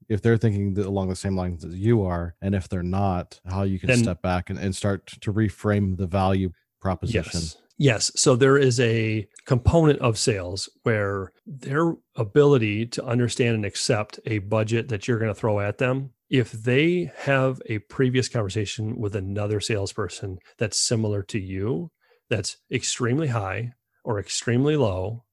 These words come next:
Speaker 2: compared to you, it's gonna be very difficult to shift it. Imagine going to the store and you go to this one store,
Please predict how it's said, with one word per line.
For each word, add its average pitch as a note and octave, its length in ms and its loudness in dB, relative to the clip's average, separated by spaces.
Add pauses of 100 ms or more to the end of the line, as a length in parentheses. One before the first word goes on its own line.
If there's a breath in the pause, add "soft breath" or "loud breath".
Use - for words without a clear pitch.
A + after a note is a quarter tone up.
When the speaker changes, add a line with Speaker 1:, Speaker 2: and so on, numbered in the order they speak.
(220)
Speaker 2:
compared A#2+ 440 0
to B2+ 80 -2
you, A#2 540 0 (220)
it's B2 140 2
gonna A#2 140 2
be G2 80 0
very G#2 240 2
difficult G#2 460 0
to G2+ 40 -10
shift - 340 -4
it. G#2 100 -12 (200)
Imagine B2 320 4
going A2+ 260 4
to A#2 100 0
the A2+ 100 4
store G2+ 300 0
and G#2 200 -4
you G#2 80 -2
go A2+ 160 4
to A#2 80 4
this A#2 160 0
one G#2 160 2
store, F#2 400 -4